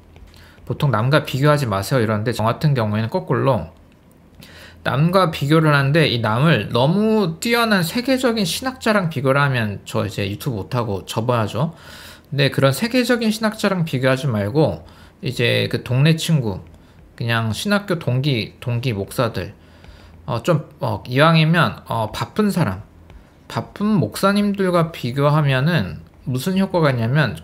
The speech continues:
보통 공부를 이제 안 하시잖아요, 바쁜 목사님들. 어쩔 수 없거든요, 바쁘니까. 어, 그런 분들에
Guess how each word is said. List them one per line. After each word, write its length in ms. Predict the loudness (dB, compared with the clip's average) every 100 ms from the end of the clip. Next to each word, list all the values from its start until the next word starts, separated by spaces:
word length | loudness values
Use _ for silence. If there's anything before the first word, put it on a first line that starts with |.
| -8
보통 260 | -4 -4
공부를 640 | -2 0 0 2 2 0 0
이제 140 | -4
안 180 | -4 -2
하시잖아요, 600 | -4 -2 -4 -4 -6 -8
바쁜 280 | -8 -6 -6
목사님들. 500 | -4 -4 -4 -4 -10 -14 -8
어쩔 300 | -2 0 2
수 100 | 0
없거든요, 560 | 0 0 0 0 -2 -6
바쁘니까. 760 | -8 -8 -6 -8 -8 -8 -8 -10 -14 -20 -20 -20 -14
어, 240 | -4 -2 0
그런 420 | 4 4 4 2
분들에 640 | 2 4 6 6 4 2